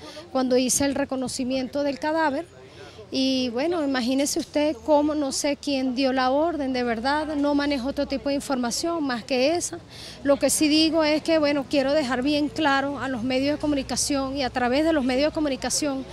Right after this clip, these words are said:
informar que en todo momento el sargento Odreman, mi hermano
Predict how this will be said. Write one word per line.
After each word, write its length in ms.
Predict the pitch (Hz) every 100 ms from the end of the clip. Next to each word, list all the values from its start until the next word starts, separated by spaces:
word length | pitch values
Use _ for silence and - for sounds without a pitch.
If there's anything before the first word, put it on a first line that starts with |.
| - - -
informar 640 | 285 - 277 285 285 285 - - - -
que 80 |
en 100 | 285
todo 200 | 262 330
momento 540 | 370 330 294 302 349 339
el 120 | 285
sargento 500 | - 254 247 233 320
Odreman, 560 | 285 277 277 294 294 294 - - - - - - - - 262
mi 180 | 285
hermano 480 | 262 247 285 269 202